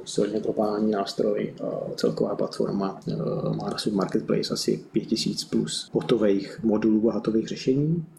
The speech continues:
A toho my silně využíváme, takže s každým novým klientem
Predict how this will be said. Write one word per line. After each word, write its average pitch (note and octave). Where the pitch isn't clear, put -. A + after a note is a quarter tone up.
A -
toho A2
my A#2
silně A2+
využíváme, G2
takže -
s -
každým A2
novým G#2
klientem G#2+